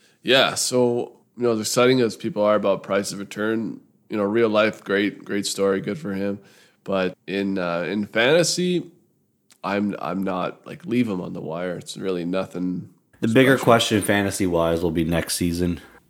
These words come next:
Speaker 2: what happens in the summer with him and where he's playing, if it is in Montreal or not.
Speaker 1: Yeah.
Speaker 2: That's
Speaker 1: Yeah,
Speaker 2: gonna be
Speaker 1: that'll
Speaker 2: the
Speaker 1: be
Speaker 2: interesting
Speaker 1: interesting.
Speaker 2: part, to see if he can actually regain anything of what he was,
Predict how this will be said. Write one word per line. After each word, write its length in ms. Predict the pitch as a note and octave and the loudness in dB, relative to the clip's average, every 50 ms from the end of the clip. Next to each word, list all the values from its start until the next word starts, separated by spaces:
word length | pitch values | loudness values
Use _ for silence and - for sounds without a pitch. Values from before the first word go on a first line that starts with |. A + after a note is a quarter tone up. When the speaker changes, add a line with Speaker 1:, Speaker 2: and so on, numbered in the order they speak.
| _ _ _ | _ _ _
Speaker 2:
what 320 | - F2+ F#2 F#2+ F#2+ E2 | -8 -2 2 2 2 2
happens 440 | F2+ F2 E2+ E2 - E2 D#2 D2 D#2 | 2 2 0 0 0 -6 -6 -6 -6
in 100 | D#2 D2+ | -6 -6
the 80 | D2 | -6
summer 420 | - - E2+ D2 C#2+ C2 C2+ - - - - - _ _ _ _ _ _ _ _ | -4 -4 -4 -4 -4 -6 -8 -10 -14 -18 -20 -20 _ _ _ _ _ _ _ _
with 340 | - F#2 F2+ E2+ D#2+ - - | 0 2 2 2 2 0 -4
him 500 | - G2+ F2+ E2+ D2+ D2 D2 D#2 D#2 D#2 - - - - - - _ _ | -2 0 2 2 2 0 -4 -6 -8 -12 -16 -20 -20 -20 -20 -20 _ _
and 340 | - E2+ E2 D#2+ D#2+ D#2+ D#2+ | -8 -6 -4 -4 -4 -2 0
where 220 | F2+ F2 E2+ D#2 | 2 2 2 2
he's 220 | D2+ - E2+ D2+ - | 0 -2 -6 -8 -6
playing, 420 | - - D#2+ D2 C#2 C2 B1+ - - - - _ - _ _ | -6 -6 -4 -4 -4 -8 -10 -14 -18 -20 -20 _ -20 _ _
if 240 | - F#2+ F2 - E2 | 0 0 0 0 -4
it 160 | C#2+ - - | -6 -4 -2
is 320 | F2 F2+ E2 D2+ C#2+ C#2 | 0 0 0 0 -4 -6
in 100 | D2+ D2 | -6 -6
Montreal 540 | D2+ D2+ D2 C#2+ - C#2+ C#2 C2 A#1+ A#1 B1 A#1 | -6 -6 -6 -6 -6 -6 -4 -4 -4 -4 -4 -6
or 80 | B1 | -6
not. 300 | C2 C2 - - - - - - _ _ _ _ - | -8 -10 -12 -12 -14 -18 -20 -20 _ _ _ _ -14
Speaker 1:
Yeah. 360 | - - - - - - - - _ _ _ _ _ - _ | -12 -10 -10 -10 -10 -12 -14 -16 _ _ _ _ _ -16 _
Speaker 2:
That's 320 | G2 F2+ F2+ F2+ F2+ - - | -6 -4 -2 -2 -2 -2 -2
Speaker 1:
Yeah, 60 | - | -2
Speaker 2:
gonna 120 | F#2+ E2+ D#2+ | 0 0 2
be 80 | E2+ | 2
Speaker 1:
that'll 20 | E2 | 2
Speaker 2:
the 40 | E2 | 2
Speaker 1:
be 40 | D#2+ | 0
Speaker 2:
interesting 300 | D#2 - - - - E2 | 0 -2 -4 -4 -4 -6
Speaker 1:
interesting. 100 | D#2 - | -4 -4
Speaker 2:
part, 380 | D#2+ D2+ D2+ C2+ - - - - | -2 -2 -2 -4 -6 -10 -14 -16
to 80 | - | -10
see 320 | - - - F#2 E2+ E2 D#2+ | -8 -4 -2 -2 0 0 -2
if 200 | D#2 - - - | -4 -6 -6 -6
he 140 | F#2 E2+ | -6 -6
can 180 | D2+ - E2 D#2+ | -6 -4 -4 -2
actually 580 | D#2+ D#2+ D2+ - - - D#2 D2+ D2 D2+ D2+ - - _ _ _ _ _ - - _ _ _ _ _ _ _ _ _ _ _ _ _ - | -2 -4 -4 -4 -6 -4 -4 -4 -4 -4 -6 -10 -16 _ _ _ _ _ -20 -20 _ _ _ _ _ _ _ _ _ _ _ _ _ -10
regain 760 | - E2+ F2+ F2+ E2+ F2+ F#2 F2+ F2 F2 F2 E2+ E2 E2 E2+ - | -6 -2 -2 -2 2 2 4 4 4 4 2 2 0 -2 -6 -6
anything 480 | - E2 F#2 F#2 F2 - - F#2 F2 F2 | -4 -2 0 0 -2 -2 -4 -4 -4 -4
of 100 | E2 D#2 | -4 -2
what 140 | D#2+ E2 E2 | -2 -2 -2
he 60 | D#2+ | -2
was, 460 | D2+ D2 D2 D2 D2 D2+ D2+ - - | -4 -4 -4 -6 -6 -6 -8 -10 -14